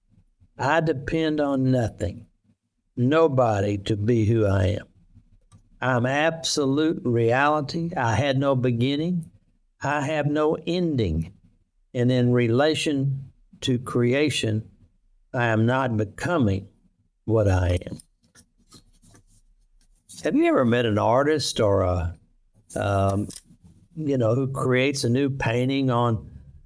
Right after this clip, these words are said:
a regular basis, not necessarily to sell, but just because they enjoy creating a-, art? You know, in the motorcycling,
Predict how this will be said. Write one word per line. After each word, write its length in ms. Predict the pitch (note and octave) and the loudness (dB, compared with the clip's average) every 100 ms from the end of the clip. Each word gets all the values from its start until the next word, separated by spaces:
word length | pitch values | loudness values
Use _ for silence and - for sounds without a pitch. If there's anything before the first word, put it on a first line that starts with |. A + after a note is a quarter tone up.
| - - - | -20 -20 -12
a 440 | - - - A2 A2 | -8 -6 -4 -2 2
regular 440 | B2 C#3 C3+ C3 | 2 2 2 2
basis, 920 | A#2+ C3+ D3+ D#3 G#3 G#3+ G3 - - - | 2 2 0 0 0 0 -2 -6 -10 -8
not 260 | A2+ D3+ C#3+ | -2 0 0
necessarily 1040 | C#3 C#3+ D3 - D3 C#3 C3+ C3 B2 G2+ - _ _ _ _ _ | -2 -4 -4 -2 0 0 2 2 0 -4 -8 _ _ _ _ _
to 140 | - A#2 | -6 -4
sell, 420 | - F#3 A3+ E3 | 0 2 4 2
but 160 | D3+ B2+ | 0 -2
just 220 | C#3 C#3 | -4 -6
because 400 | C#3 C3+ C#3 C#3 | -4 0 0 0
they 200 | C#3+ C#3 | 0 0
enjoy 640 | B2+ B2 B2+ C3+ D3 D3 C3+ - - - _ _ _ _ _ _ _ - | 0 0 0 2 0 -4 -8 -14 -20 -20 _ _ _ _ _ _ _ -12
creating 760 | - C3+ C3 A#2+ B2+ C3 D3+ | -2 0 2 2 0 0 -2
a-, 200 | C#3+ - - | -4 -6 -2
art? 600 | F#3 C4+ - - - - _ - - _ _ _ - | 2 2 -2 -6 -16 -20 _ -20 -20 _ _ _ -12
You 80 | - | -4
know, 60 | D3+ | -2
in 60 | |
the 80 | C3+ | 0
motorcycling, 880 | G#2+ D3 C4+ G#3 C#3 G#2+ G#2+ A2 | 2 2 2 0 0 0 0 -2